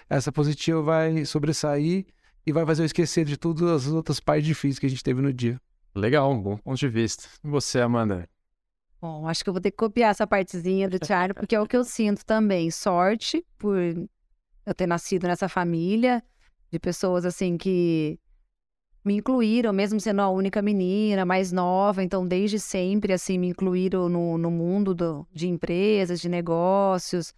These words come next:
Speaker 3: E também um sempre valorizando o outro, sempre ajudando nos, nos momentos tão difíceis que a gente passou. Nunca deixando a gente baixar a cabeça, sabe? Se entregar. Isso é muito legal da, da família. Então, acho que a família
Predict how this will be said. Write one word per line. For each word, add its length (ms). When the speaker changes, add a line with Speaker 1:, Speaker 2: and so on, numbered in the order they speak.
Speaker 3:
E 80
também 800
um 120
sempre 280
valorizando 580
o 40
outro, 720
sempre 460
ajudando 400
nos, 200
nos 280
momentos 380
tão 200
difíceis 480
que 80
a 40
gente 160
passou. 600
Nunca 300
deixando 360
a 40
gente 240
baixar 220
a 40
cabeça, 460
sabe? 360
Se 120
entregar. 540
Isso 140
é 40
muito 540
legal 340
da, 240
da 120
família. 600
Então, 200
acho 140
que 80
a 40
família 600